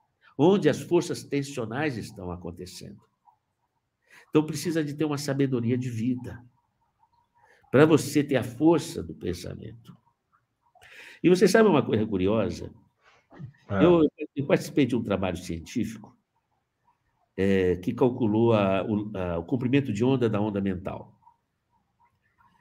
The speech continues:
Speaker 1: Isso foi baseado no, no trabalho de, de, de al-, de dois pesquisadores, um foi o Penrose e outro foi um,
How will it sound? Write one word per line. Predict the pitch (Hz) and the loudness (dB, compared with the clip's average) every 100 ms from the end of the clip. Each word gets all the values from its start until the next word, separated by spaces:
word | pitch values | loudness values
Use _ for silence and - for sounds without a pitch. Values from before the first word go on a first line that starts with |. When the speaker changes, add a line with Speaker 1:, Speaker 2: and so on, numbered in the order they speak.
| _ _ - | _ _ -8
Speaker 1:
Isso | 104 - 165 | -6 -2 2
foi | 170 | 4
baseado | 147 117 113 127 113 101 95 | 4 4 4 6 4 0 -4
no, | 92 90 87 | -4 -4 -4
no | 82 92 | -6 -6
trabalho | 101 87 98 95 90 | -4 -2 -2 -2 -4
de, | 85 85 - - | -6 -8 -12 -16
de, | 82 80 80 80 78 76 73 73 - _ _ _ _ 90 | -14 -10 -8 -6 -6 -8 -10 -14 -20 _ _ _ _ -6
de | 90 | 0
al-, | 92 101 - | 0 -2 -12
de | 92 | -6
dois | 92 131 | 2 2
pesquisadores, | 131 113 98 87 76 113 107 87 | 2 -4 -4 -6 0 4 4 2
um | 127 | -2
foi | 143 131 | 0 0
o | 113 | 2
Penrose | 113 92 117 156 127 | -2 0 2 2 4
e | |
outro | 127 127 - | 2 2 0
foi | 131 135 | 0 0
um, | 135 135 120 113 104 95 85 | 0 -4 -4 -4 -4 -4 -6